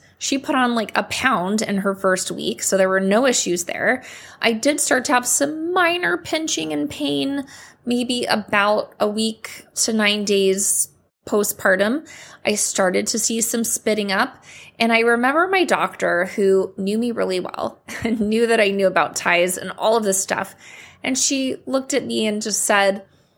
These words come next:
"So it's just some normal baby spit up."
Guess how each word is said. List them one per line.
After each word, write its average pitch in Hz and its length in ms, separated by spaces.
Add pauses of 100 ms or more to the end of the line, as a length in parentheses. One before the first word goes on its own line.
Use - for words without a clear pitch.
"So 440 260
it's 440 160
just - 500
some 403 280
normal 415 340
baby 175 340
spit - 300
up." - 220